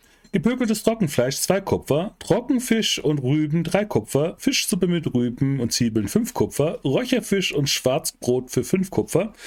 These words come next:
Walfleisch und Zwiebeleintopf für, mit Schwarzbrot, ein Silber. Getrockneter Apfel, zwei Kupfer. Eine Handvoll gerösteter Mandeln, drei Kupfer. Ein Humpenbier, vier Kupfer. Ein Glas saurer Wein, sechs Kupfer. Und aus-,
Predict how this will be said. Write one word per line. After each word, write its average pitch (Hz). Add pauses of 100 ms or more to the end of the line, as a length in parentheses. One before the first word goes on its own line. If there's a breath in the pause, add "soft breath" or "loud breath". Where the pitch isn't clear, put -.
(340 loud breath)
Walfleisch 202
und 147
Zwiebeleintopf 151
für, 135 (100)
mit 151
Schwarzbrot, 143
ein 127
Silber. 131 (240 loud breath)
Getrockneter 165
Apfel, 147
zwei 127
Kupfer. 180 (440 loud breath)
Eine 143
Handvoll 175
gerösteter 143
Mandeln, 139
drei 151
Kupfer. 175 (100)
Ein 190
Humpenbier, 208
vier 294
Kupfer. 180 (480 loud breath)
Ein 180
Glas 170
saurer 156
Wein, 147
sechs 185
Kupfer. 160
Und 165
aus-, 196